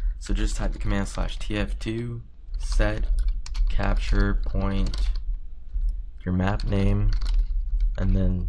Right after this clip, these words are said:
start off with one. So that's I D one, and then of course the next one will be two, and then the next one after that will be three, four, and it'll keep going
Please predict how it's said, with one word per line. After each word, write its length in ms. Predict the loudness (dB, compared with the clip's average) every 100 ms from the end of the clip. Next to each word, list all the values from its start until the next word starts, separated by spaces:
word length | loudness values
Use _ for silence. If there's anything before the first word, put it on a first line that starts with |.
| -2
start 280 | 2 4 4
off 140 | 4
with 220 | 6 8
one. 300 | 6 2 2 -2 -4 -4 -6 -6 -6 -6 -6 -4 -2 0 -2 -4 -6 -6
So 140 | -6
that's 260 | -4 -4 -2
I 160 | -2 -2
D 240 | 0 -2
one, 480 | 0 0 2 2 4 4
and 100 | 4
then 280 | 2 0
of 80 | 0
course 220 | 4 4 4
the 60 |
next 240 | -4 -4 -4
one 120 | -2
will 60 |
be 160 | -4 -6
two, 340 | -4 -2 -2 0
and 120 | -2
then 200 | -2 0
the 60 |
next 160 | 2 4
one 100 | 4
after 200 | 4 2
that 100 | 0
will 80 | -2
be 140 | -2
three, 380 | -2 0 0 0
four, 320 | -2 2 4
and 80 | 4
it'll 120 | 2
keep 200 | 2 2
going 300 | 4 4 2